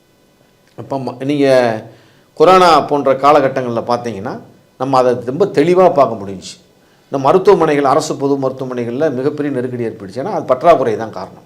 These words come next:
அப்போ ஒரு இப்படி ஒரு பேண்டமிக் வரும்போது, அங்க வந்து பாத்தீங்கன்னா, அங்க தான் நீங்க வந்து அரசு மருத்துவமனையோட நெருக்கடியை இன்னும் நம்ம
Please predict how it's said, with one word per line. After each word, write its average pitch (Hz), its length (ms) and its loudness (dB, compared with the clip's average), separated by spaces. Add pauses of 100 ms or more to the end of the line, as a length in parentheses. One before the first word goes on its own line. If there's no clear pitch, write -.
(100)
அப்போ 156 180 -4
ஒரு 151 320 0 (380)
இப்படி 165 140 2
ஒரு 156 60 0
பேண்டமிக் 196 460 4
வரும்போது, 123 520 0 (640)
அங்க 180 260 2
வந்து 185 200 4
பாத்தீங்கன்னா, 165 380 2
அங்க 160 240 4
தான் 202 180 2
நீங்க 165 200 -2
வந்து 156 200 0
அரசு 151 240 0
மருத்துவமனையோட 131 840 -4 (140)
நெருக்கடியை 147 520 -2
இன்னும் 156 200 -2
நம்ம 127 260 -6